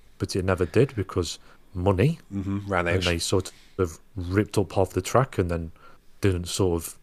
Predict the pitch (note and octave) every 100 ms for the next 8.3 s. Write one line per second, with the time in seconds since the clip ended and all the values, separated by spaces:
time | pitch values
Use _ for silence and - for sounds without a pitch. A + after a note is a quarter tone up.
0 | - - F#2 F2 F#2 - G#2+ C3 - -
1 | - F#2+ F2 E2 F#2 A2 F2+ E2 F2+ F2
2 | E2+ - F#2 D#2+ - - - - - -
3 | - - - F2+ F2 F2 - F2+ F2+ G2+
4 | F2+ E2+ D#2+ F#2 G#2 - - - - -
5 | - - F#2+ G#2 - - - - - -
6 | - A2+ D3+ - B2 A#2 A#2 A2+ G2+ B2+
7 | B2+ E2 - D#2 C#3+ F3+ F3+ D#3 - D#3+
8 | B2+ A#2 A#2